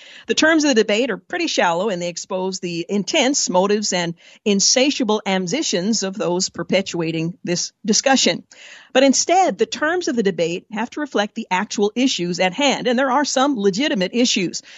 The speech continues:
Whether voter fraud occurred as a critical component of the national election overriding state lawmakers,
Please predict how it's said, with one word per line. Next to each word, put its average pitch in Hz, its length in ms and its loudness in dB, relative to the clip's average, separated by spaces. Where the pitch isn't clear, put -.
Whether 175 200 0
voter 190 280 0
fraud 190 300 2
occurred 202 380 -2
as 175 140 -4
a 156 40 -8
critical 226 460 0
component 208 480 0
of 151 80 -6
the 160 60 -6
national 170 440 -4
election 180 440 -2
overriding 175 560 0
state 185 340 -6
lawmakers, 165 640 -6